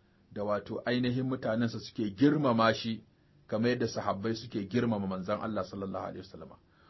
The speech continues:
Wallahi in takhattama nukhamatan illa waqa'at, in takhattama nukhamatan illa waqa'at fi khaffi rajulin minhu."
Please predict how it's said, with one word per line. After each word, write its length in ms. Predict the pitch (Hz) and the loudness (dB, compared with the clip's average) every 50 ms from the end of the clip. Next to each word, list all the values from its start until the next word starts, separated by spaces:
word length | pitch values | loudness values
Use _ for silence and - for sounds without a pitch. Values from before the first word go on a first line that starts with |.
| _ _ - | _ _ 2
Wallahi 360 | 110 120 127 147 170 180 185 180 165 | 2 6 8 8 8 8 8 6 4
in 80 | 160 | 2
takhattama 640 | 156 - 139 - - 120 - - - 160 160 143 131 | 2 0 0 0 0 -2 0 0 0 2 4 4 4
nukhamatan 800 | 131 123 - - 156 160 160 156 160 156 - 180 180 185 180 - - - _ _ _ _ | 2 0 2 4 6 6 6 6 4 2 4 4 4 4 2 0 -6 -16 _ _ _ _
illa 420 | 156 175 175 156 151 143 139 131 | 2 2 4 6 8 8 8 10
waqa'at, 540 | 135 147 143 - 139 - 135 139 139 - - - - - - _ _ _ _ _ | 8 6 4 2 2 4 4 4 2 2 -4 -12 -14 -14 -18 _ _ _ _ _
in 340 | 156 180 202 190 185 175 - | 6 6 6 6 6 4 0
takhattama 640 | - 143 - - 185 175 - - - 143 135 127 120 | -2 -2 2 4 4 4 4 2 2 2 2 2 2
nukhamatan 800 | 123 123 117 - 160 160 156 156 160 156 - 185 185 185 180 - - - _ _ _ _ | 0 0 0 2 4 4 4 4 2 2 2 2 2 2 0 -4 -10 -20 _ _ _ _
illa 380 | 156 165 160 151 143 135 127 131 | 2 2 4 6 6 6 8 8
waqa'at 400 | 160 170 - - - - 139 - | 6 4 4 2 2 2 0 -2
fi 180 | - 135 135 | -2 -2 -4
khaffi 360 | 131 - 170 170 165 - 147 131 | 0 2 2 2 2 2 0 0
rajulin 380 | 120 113 110 123 123 117 107 | 0 0 0 0 0 0 2
minhu." 320 | 101 104 101 95 92 - | 0 0 -2 -2 -4 -8